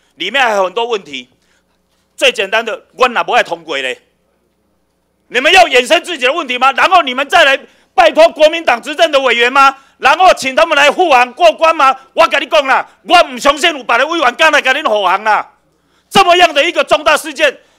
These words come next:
你们要招标的一百一、一百零四年度，爱加一百二十七年，二十四个年度的预算哦。二十四年，为囡仔出世，甲大学毕业呢？大学毕业甚至爱搁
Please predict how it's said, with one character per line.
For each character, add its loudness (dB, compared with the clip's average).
你 -14
们 -6
要 0
招 -2
标 -2
的 -8
一 -12
百 -6
一、 -12
一 -14
百 -4
零 -10
四 -16
年 -14
度， -12
爱 -2
加 -6
一 -20
百 -4
二 -6
十 -12
七 -12
年， -18
二 0
十 -10
四 -14
个 -6
年 -10
度 -14
的 -8
预 -18
算 -8
哦。 -14
二 2
十 -8
四 0
年， -2
为 0
囡 2
仔 2
出 -2
世， -8
甲 0
大 -2
学 2
毕 -4
业 2
呢？ -2
大 -2
学 0
毕 -10
业 -4
甚 -14
至 -10
爱 0
搁 -4